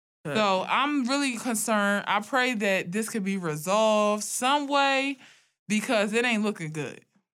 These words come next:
Speaker 1: Yeah.
Speaker 2: And guess what? If somebody hurt one of my friends, I can't pretend like I wouldn't do everything I could to try to get 'em back too. So
Speaker 1: Exactly.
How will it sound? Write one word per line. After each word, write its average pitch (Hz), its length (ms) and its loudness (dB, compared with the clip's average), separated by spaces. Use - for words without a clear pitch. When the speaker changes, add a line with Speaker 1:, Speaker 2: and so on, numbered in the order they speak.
Speaker 1:
Yeah. 147 400 -4
Speaker 2:
And 226 220 2
guess 262 260 0
what? 208 260 0
If 220 140 0
somebody 262 500 0
hurt 233 300 -2
one 214 160 0
of 208 60 0
my 208 160 2
friends, 175 440 -4
I - 100 -4
can't 190 280 -8
pretend 202 260 -6
like 190 140 -4
I 180 80 0
wouldn't 185 560 -8
do 175 180 -2
everything 190 340 -2
I 190 100 0
could 202 280 -2
to 214 100 -6
try 196 180 0
to 196 80 -4
get 196 100 -4
'em 202 80 -2
back 202 260 -4
too. 226 300 -10
So 196 200 -4
Speaker 1:
Exactly. 165 580 -4